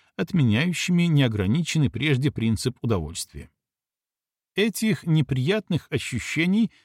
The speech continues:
следует избегать. Возникает тенденция отделять от "я" всё, что может стать источником неудовольствия, отбросить неприятности вовне, построить чистое, наполненное удовольствием "я",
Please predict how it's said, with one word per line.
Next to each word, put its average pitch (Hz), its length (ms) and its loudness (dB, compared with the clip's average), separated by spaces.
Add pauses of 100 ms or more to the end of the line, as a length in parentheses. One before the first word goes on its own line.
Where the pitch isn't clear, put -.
следует 113 520 0
избегать. 95 600 -6 (800)
Возникает 131 760 0
тенденция 170 720 0
отделять 156 880 -2
от 151 260 0
"я" 202 320 -2
всё, 180 380 -4
что - 180 -6
может 143 340 0
стать 180 320 -4
источником 160 680 0
неудовольствия, 101 920 -2 (300)
отбросить 170 680 0
неприятности 143 760 0
вовне, 104 600 0 (160)
построить 185 640 -2
чистое, 160 640 -2 (160)
наполненное 156 680 2
удовольствием 139 760 0
"я", 98 480 -2